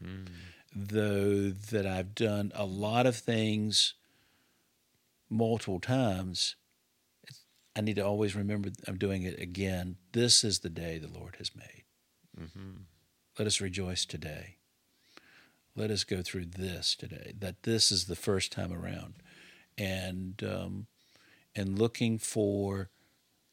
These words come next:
Speaker 2: the Spirit of God to work.
Speaker 1: Yeah, I think I've always kind of thought about that sometimes, of being in the church for a long time. You're like, "All right,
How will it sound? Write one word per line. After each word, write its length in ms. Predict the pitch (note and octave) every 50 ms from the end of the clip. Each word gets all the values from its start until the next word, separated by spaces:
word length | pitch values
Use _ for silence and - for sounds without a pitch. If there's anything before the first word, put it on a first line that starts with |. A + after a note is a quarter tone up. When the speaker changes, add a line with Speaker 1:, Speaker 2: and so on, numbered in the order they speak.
| _ -
Speaker 2:
the 100 | - F2+
Spirit 400 | - - - G#2 G2 G2 F#2+ F#2+
of 100 | F2+ F2+
God 280 | - F#2+ F2 F2+ F#2 -
to 80 | F2+
work. 300 | E2 D#2+ E2 - - - - _ _ _ _ _ _ _ _ _ -
Speaker 1:
Yeah, 180 | G#2 G2+ G2 G2+
I 40 | G2+
think 360 | - B2 A#2+ A2+ - - _ _ _ _ _ _ _ - - - - - - _ _ _
I've 120 | G#2+ G2+ G2
always 520 | G2+ G2 F#2+ F#2+ F#2 F#2 F2+ F#2 - - -
kind 140 | - F#2 F2
of 140 | E2+ D#2+ -
thought 200 | - D#2+ D#2 D#2
about 260 | D2 C#2+ D2 - -
that 220 | D#2+ C2+ C2+ -
sometimes, 560 | - D#2 D2+ D2 E2+ D#2+ D2+ D2+ D#2+ D2+ -
of 140 | C#2+ C2+ - - - _ _ _ _ _ _
being 220 | - G2 F#2+ F#2+ F#2
in 60 | F2
the 60 | F2
church 240 | E2+ - F2+ E2 D#2+ -
for 100 | - E2+
a 60 | E2
long 160 | E2 E2 E2
time. 280 | - E2+ D#2+ D#2+ D#2 D#2
You're 120 | D#2 D2
like, 160 | C#2+ D2 - -
"All 80 | D#2
right, 240 | E2 C#2 C#2 C2